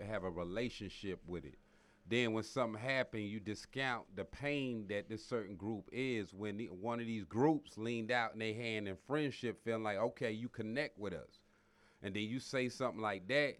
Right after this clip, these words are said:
that's what make it, uh, uh, crucial because it's like you disconnected. When you know if nobody else got a history,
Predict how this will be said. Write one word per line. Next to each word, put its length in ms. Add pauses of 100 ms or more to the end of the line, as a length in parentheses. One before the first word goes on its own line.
(120)
that's 300
what 160
make 220
it, 100
uh, 100
uh, 440
crucial 580
because 340
it's 160
like 220
you 100
disconnected. 760 (500)
When 160
you 160
know 500
if 160
nobody 540
else 180
got 220
a 60
history, 720